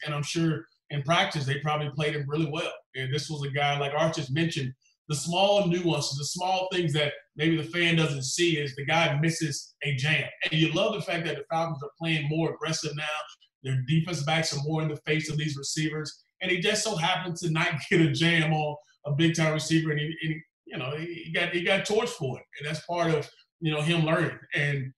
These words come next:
when you look back on that ball game, Arch mentioned about four or five different scenarios where if the Falcons take care of just small things,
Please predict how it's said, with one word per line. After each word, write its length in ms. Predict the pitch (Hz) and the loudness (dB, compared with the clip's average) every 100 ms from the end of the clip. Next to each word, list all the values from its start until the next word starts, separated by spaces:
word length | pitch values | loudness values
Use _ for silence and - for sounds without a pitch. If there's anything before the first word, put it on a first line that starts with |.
| _ _ _ - | _ _ _ -2
when 140 | 170 | 4
you 60 | 165 | 6
look 220 | 185 214 | 6 6
back 180 | 220 202 | 6 4
on 80 | 180 | 2
that 160 | 160 151 | 4 6
ball 300 | 175 180 147 | 4 4 4
game, 460 | 147 139 131 131 - - | 2 2 -2 -4 -8 -4
Arch 240 | 170 196 165 | 0 2 2
mentioned 340 | 165 165 160 | 2 2 0
about 240 | 151 147 | 0 -2
four 180 | 180 180 | -2 -4
or 80 | 175 | 2
five 220 | 170 156 | 4 4
different 280 | 160 143 143 | 4 2 -2
scenarios 600 | - 151 160 160 143 135 | -2 0 2 2 2 0
where 360 | 143 143 139 - _ _ _ | 0 0 0 -4 _ _ _
if 180 | 143 143 | -4 -2
the 80 | 139 | 0
Falcons 420 | 165 175 170 160 | 2 4 2 0
take 260 | 175 160 - | 0 -2 0
care 240 | 165 156 | 2 2
of 100 | 135 | 2
just 240 | 160 160 - | 0 0 2
small 420 | 160 156 156 147 | 2 4 4 2
things, 180 | 147 127 | -2 -8